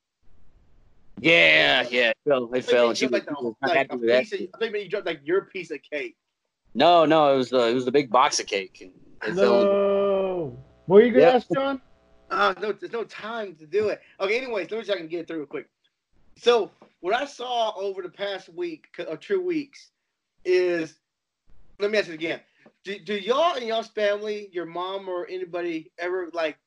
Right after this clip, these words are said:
Speaker 2: like another family member or promote another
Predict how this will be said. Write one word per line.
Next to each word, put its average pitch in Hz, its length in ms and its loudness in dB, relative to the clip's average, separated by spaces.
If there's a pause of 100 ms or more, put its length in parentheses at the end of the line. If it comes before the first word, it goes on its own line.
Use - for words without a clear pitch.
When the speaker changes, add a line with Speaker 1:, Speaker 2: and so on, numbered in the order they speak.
(160)
Speaker 2:
like 175 340 -6
another 170 380 -8
family 165 280 -4
member 175 520 -10 (800)
or 160 540 -2 (560)
promote 175 400 -4
another 175 240 -4